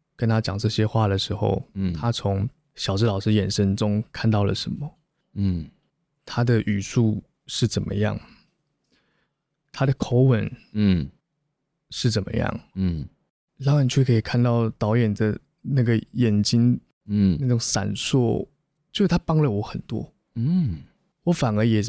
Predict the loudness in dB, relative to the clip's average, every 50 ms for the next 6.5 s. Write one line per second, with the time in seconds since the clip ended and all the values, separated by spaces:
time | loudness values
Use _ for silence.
0 | -6 _ 0 0 2 2 2 0 0 0 0 -2 -4 -4 -8 -14 _ _ _ _
1 | _ _ _ _ _ _ _ _ -4 -2 0 2 2 2 2 2 2 2 2 4
2 | 2 2 2 0 -6 -8 -14 -14 -6 -2 0 2 2 2 2 0 -2 -6 -10 -8
3 | -8 -6 -6 -4 -2 0 0 2 0 0 0 0 0 -2 -2 -4 -6 -8 -10 _
4 | _ _ _ _ _ _ _ _ _ _ _ _ _ -8 -6 -6 -4 -4 -2 0
5 | 0 2 0 0 -2 -4 -6 -6 -4 -2 -2 0 0 -2 -2 -2 -2 -2 -2 -2
6 | -2 -4 -4 -2 -2 -2 -2 -2 -4 -6